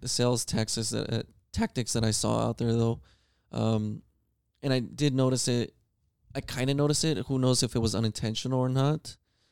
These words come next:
Um, but there was a two-car trailer. And this was, like, in the, in the Euro-, uh, the European classic car section. Uh, I didn't notice it too much in the American side because I wasn't paying attention much to that side 'cause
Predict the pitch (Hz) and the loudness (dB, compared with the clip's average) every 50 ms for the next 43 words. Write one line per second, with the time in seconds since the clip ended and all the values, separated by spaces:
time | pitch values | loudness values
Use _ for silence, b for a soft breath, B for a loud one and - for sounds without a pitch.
0 | _ _ _ _ _ _ _ _ _ _ _ _ _ _ 127 120 117 113 113 113 | _ _ _ _ _ _ _ _ _ _ _ _ _ _ 4 6 8 8 8 6
1 | 110 110 110 110 120 113 113 113 110 - - _ _ _ _ _ _ _ _ _ | 6 4 4 4 6 6 8 6 4 2 -4 _ _ _ _ _ _ _ _ _
2 | _ _ _ _ _ - 139 135 127 120 120 120 135 156 156 170 147 - - 160 | _ _ _ _ _ 4 6 6 6 6 6 4 6 6 6 4 2 2 0 0
3 | 151 - - 135 123 117 - - - 113 117 117 110 110 113 113 110 110 110 - | -2 0 0 2 2 2 0 -2 0 2 4 4 4 4 4 2 0 0 -2 -6
4 | - _ _ _ _ _ _ _ - 127 131 147 165 160 156 151 135 - - 131 | -12 _ _ _ _ _ _ _ 0 2 4 4 4 4 2 2 2 2 2 4
5 | 120 113 113 113 113 117 117 110 113 113 113 110 110 117 113 113 110 113 - - | 4 4 6 4 4 2 2 0 2 2 2 4 4 2 2 0 0 -2 -4 -6
6 | 117 120 127 131 - - 127 117 107 110 113 113 117 117 113 - - - 120 110 | -2 0 0 2 2 2 2 2 2 2 2 4 4 2 2 2 0 0 0 0
7 | 107 - - 110 110 - - 113 - - 107 110 - - 110 107 - - 110 107 | 0 -2 -4 -4 -2 -4 -4 -6 -6 -6 -6 -4 -4 -6 -6 -6 -6 -8 -8 -8
8 | 113 - _ _ _ _ _ _ _ _ _ - - _ - - 113 107 113 110 | -10 -12 _ _ _ _ _ _ _ _ _ -20 -20 _ -2 2 4 4 4 4
9 | 123 160 165 160 156 143 127 131 135 139 135 131 - - 127 - - 143 135 123 | 4 4 4 4 2 4 4 6 6 6 6 4 2 0 0 0 0 2 2 4
10 | 123 123 131 127 - - - 104 - 104 127 113 110 113 107 110 113 113 110 113 | 4 4 4 4 2 0 -2 -2 0 0 0 2 2 2 2 4 4 6 6 4
11 | 127 131 - 156 143 - - 160 160 156 139 123 117 113 113 113 113 113 107 110 | 4 4 2 0 2 2 4 4 2 2 2 0 2 4 4 4 2 2 0 0
12 | 107 - 113 113 107 - 113 117 107 - 120 117 120 120 113 - - - 127 123 | 0 0 0 0 0 -2 -2 -2 -2 -2 -2 -2 -2 -2 -2 -2 -2 0 0 0
13 | 123 - - 127 127 123 113 - 113 104 - - | 0 0 0 0 0 0 0 -4 -6 -6 -6 -8